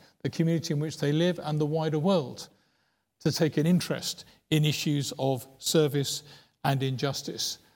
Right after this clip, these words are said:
so that as they become Christian citizens in the future, uh, they can use,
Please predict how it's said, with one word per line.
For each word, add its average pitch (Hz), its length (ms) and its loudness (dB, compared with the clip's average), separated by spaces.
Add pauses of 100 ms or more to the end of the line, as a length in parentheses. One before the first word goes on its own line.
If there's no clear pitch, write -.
(240)
so - 240 4
that 139 220 -2 (380)
as 143 180 2
they 147 100 4
become 135 400 -2
Christian 151 400 -2
citizens 160 540 2
in 151 80 -2
the 147 80 0
future, 185 420 0 (640)
uh, 131 220 -2
they 143 180 0
can 131 300 -6 (340)
use, 147 380 0